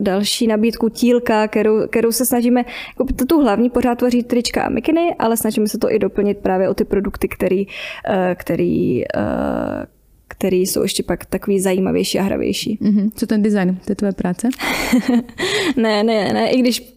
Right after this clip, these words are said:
Speaker 1: mo-, byla bych ráda, kdyby jo, ale, ale ne. Snažíme se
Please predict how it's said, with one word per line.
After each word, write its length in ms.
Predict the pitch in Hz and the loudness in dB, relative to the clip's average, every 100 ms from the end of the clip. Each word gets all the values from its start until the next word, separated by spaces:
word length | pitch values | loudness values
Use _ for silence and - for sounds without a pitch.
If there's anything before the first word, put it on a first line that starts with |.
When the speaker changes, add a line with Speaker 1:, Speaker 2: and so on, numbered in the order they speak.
| - | -4
Speaker 1:
mo-, 220 | 214 208 - 214 | 0 0 -2 -2
byla 240 | 220 220 | 2 2
bych 220 | 202 214 | 2 0
ráda, 320 | 208 202 220 | 2 2 2
kdyby 300 | 208 226 220 | 4 4 4
jo, 120 | 202 277 480 - | 4 4 2 2
ale, 400 | 196 202 202 - | 2 4 2 2
ale 240 | 208 202 | 2 2
ne. 260 | 202 190 214 | 2 0 0
Snažíme 400 | - 214 233 226 | 0 2 2 2
se 200 | 240 | 2